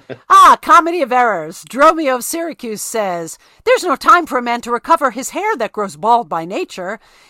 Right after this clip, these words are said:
Speaker 2: And Antipholus of Syracuse says, "May he not do it by fine and recovery?" And Dromio of Syracuse says, "Yes,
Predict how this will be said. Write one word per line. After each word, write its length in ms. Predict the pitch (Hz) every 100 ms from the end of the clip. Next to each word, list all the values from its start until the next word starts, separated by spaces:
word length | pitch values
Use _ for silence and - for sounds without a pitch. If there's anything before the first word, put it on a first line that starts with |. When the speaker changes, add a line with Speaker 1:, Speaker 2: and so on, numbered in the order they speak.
| _
Speaker 2:
And 160 | 170 165
Antipholus 580 | 160 247 - 208 190 190
of 100 | -
Syracuse 540 | 196 180 - 170 156
says, 420 | - 160 139 - _ _ _ _ 185
"May 160 | 196
he 180 | 165 214
not 380 | 190 180 233 -
do 120 | 254
it 140 | 247
by 180 | 208 185
fine 560 | - - 196 208 254 285
and 220 | 220 196
recovery?" 640 | 180 - 202 202 311 392 403 _ _ _ _ _
And 140 | 214
Dromio 480 | 185 262 320 247 208
of 120 | 185
Syracuse 460 | - 214 196 220 -
says, 280 | 214 190 185
"Yes, 500 | 220 359 285 -